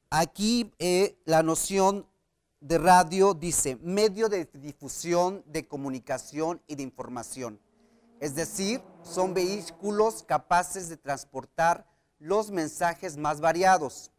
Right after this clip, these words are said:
los cuales son difusores de pautas, valores, modelos y en transmisores de cultura. Muy bien, pues esa sería la noción de radio para, para nuestro proyecto. Y vamos a ir rápidamente con estos pasos. Ahora vamos entonces a conocer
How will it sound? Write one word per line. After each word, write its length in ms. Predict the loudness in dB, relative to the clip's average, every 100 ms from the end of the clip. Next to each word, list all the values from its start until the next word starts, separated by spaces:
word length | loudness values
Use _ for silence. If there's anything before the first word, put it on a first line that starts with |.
| _ _ -14
los 180 | -12
cuales 320 | 0 2 2 -2
son 260 | -4 -6
difusores 720 | -8 -16 -14 -4 -2 -2 -6
de 80 | -10
pautas, 760 | -2 2 2 2 0 0 -2 -20
valores, 760 | -4 -2 2 4 4 2 -6 -14 _ _ _ -8
modelos 720 | -6 -2 0 2 0 -2 -10
y 140 | -10 -8
en 80 |
transmisores 840 | -4 -6 -4 -8 -2 -2 -2 -8 -14
de 160 | -12 -12
cultura. 480 | -12 -14 -12 -14 -14 _ _ _ _ _ _ _ -4
Muy 160 | 0
bien, 220 | 2 2
pues 340 | 2 -2 -2 -14 -6
esa 240 | -6 -2
sería 480 | -2 0 4 4 2
la 140 | -4 -4
noción 460 | -4 -4 -4 -2
de 80 | -2
radio 400 | 2 2 4 0
para, 420 | 2 2 2 0 _ _ -4
para 180 | -2 0
nuestro 340 | -2 -6 -8
proyecto. 540 | -6 -4 -4 -6 -10 -20 _ _ _ _ _ _ _ _ -10
Y 100 | 2
vamos 340 | 2 2 -2
a 40 | -4
ir 80 | 0
rápidamente 720 | 0 2 2 2 -2 -2 -2
con 160 | -2
estos 280 | -2 -6 -8
pasos. 460 | 0 0 0 -10 -2
Ahora 420 | 6 6 8 4
vamos 340 | 4 2 0 -6
entonces 520 | -8 -6 -6 -6 -8
a 80 | -8
conocer 600 | -6 -8 -4 -4 -4